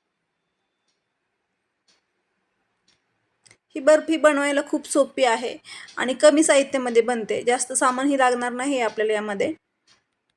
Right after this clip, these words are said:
आणि सारखं सारखं तेच तेच पदार्थ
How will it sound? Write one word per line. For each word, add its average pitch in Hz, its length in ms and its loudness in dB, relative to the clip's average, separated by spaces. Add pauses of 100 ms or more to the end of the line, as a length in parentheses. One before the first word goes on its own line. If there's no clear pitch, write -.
(3750)
आणि - 120 -12
सारखं 269 340 -2
सारखं 285 340 -2
तेच 285 240 -2
तेच 302 180 -2
पदार्थ 277 360 0